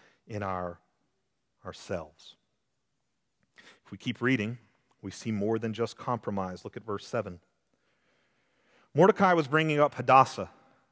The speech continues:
that is Esther, the daughter of his uncle, for she had neither father nor mother. The young woman had a beautiful figure and was lovely to look at.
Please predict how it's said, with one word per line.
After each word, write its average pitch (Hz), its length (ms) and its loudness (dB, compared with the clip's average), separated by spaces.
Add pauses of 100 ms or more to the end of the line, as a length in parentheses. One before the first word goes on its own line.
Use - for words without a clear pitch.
that 143 120 2
is 135 180 -2
Esther, 101 460 -6 (920)
the 107 80 -12
daughter 151 580 4 (300)
of 107 100 -8
his 117 240 -6
uncle, 165 400 -2 (800)
for 160 120 -4
she 180 160 0
had 175 140 6
neither 160 200 2
father 131 320 2
nor 135 160 -2
mother. 143 420 0 (1000)
The 110 60 -4
young 147 200 2
woman 185 200 4
had 143 160 2
a 127 40 0
beautiful 156 440 0
figure 160 360 2
and 135 80 2
was 123 160 -4
lovely 160 340 4
to 117 80 0
look 160 280 -2
at. 107 200 -8